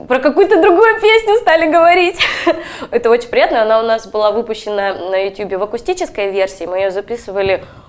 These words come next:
очень давно, я уже даже не помню когда. <laughs> И, э, потом, э, концертная версия в другой аранжировке, более насыщенной и наполненной, тоже, а, тоже пользуется популярностью, то есть люди, у людей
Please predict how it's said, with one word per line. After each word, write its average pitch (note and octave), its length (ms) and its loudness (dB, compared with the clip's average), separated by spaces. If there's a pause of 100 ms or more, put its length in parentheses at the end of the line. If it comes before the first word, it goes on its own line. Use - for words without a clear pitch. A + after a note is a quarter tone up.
(580)
очень F#3+ 300 -4
давно, F#3 240 -2
я E3+ 60 -4
уже D3+ 120 -12
даже C#3+ 200 -16
не E3 80 -12
помню D3+ 220 -12
когда. F3 260 -4 (560)
<laughs> - 540 -14
И, A#3+ 280 -2 (420)
э, F#3 140 -2
потом, B3 520 0
э, F3 500 -4
концертная G3+ 460 0
версия D4 320 0
в F#3+ 40 -6
другой F#3+ 260 0
аранжировке, F#3+ 560 0
более A3+ 340 2
насыщенной G3 580 -6
и - 20 -6
наполненной, F3+ 600 -6 (880)
тоже, G3+ 460 2 (360)
а, F3+ 240 0
тоже G3 300 -2 (560)
пользуется F#3+ 400 -2
популярностью, G#3 680 -2
то - 80 -10
есть - 140 -12
люди, E3+ 220 -8
у D#3+ 180 -6
людей E3 320 -6